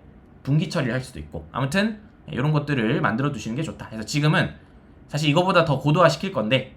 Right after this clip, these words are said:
예, 지금은 그냥 맵 형태로 일단 보내보는 연습 먼저 해보고 이제 얘를, 어, 이제 강제할 거예요. 이렇게 쓸 수밖에 없게. 모든 메서드에서 응답할 때, 예, 요런 형태로 쓸 수 있도록 강제해보는 것도 해볼게요.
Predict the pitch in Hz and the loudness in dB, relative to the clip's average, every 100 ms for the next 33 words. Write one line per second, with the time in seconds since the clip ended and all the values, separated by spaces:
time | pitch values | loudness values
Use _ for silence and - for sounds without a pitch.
0 | - - 127 151 131 135 143 113 120 131 | -14 -8 -4 0 0 0 -2 2 2 2
1 | 185 180 175 175 196 208 - - 143 139 | -6 -2 0 0 -2 -4 -12 -10 -2 -2
2 | 147 156 214 131 104 98 - - - - | 2 2 2 0 -4 -6 -10 -14 -20 -20
3 | - 98 101 98 120 - - - - - | -12 -6 -4 0 -2 -4 -16 -20 -16 -6
4 | 160 151 170 120 113 - - - - 120 | -4 -2 0 0 0 -4 -12 -20 -8 2
5 | 139 170 190 - - - - - - 98 | 4 4 2 -6 -20 -20 -20 -18 -10 -6
6 | 92 - - - - 101 - 147 196 226 | -6 -10 -18 -20 -14 -12 0 0 4 4
7 | 135 101 87 127 143 143 196 190 160 - | 4 0 -4 -2 -2 -4 -6 -6 -6 -10
8 | 95 - - - - 135 160 156 135 101 | -12 -14 -16 -14 -2 0 4 4 2 0
9 | 127 113 110 110 120 131 131 107 151 127 | -2 -2 -4 -4 -2 -2 -2 -4 -2 -4
10 | - - - - 113 131 156 156 156 139 | -8 -20 -20 -12 -4 0 2 2 0 -2
11 | 160 156 107 113 131 147 107 110 127 143 | -2 -4 -6 -4 -4 -4 -6 -4 -4 -2
12 | 147 107 110 117 127 104 95 147 214 | -4 -4 -8 -10 -8 -8 -6 -6 -8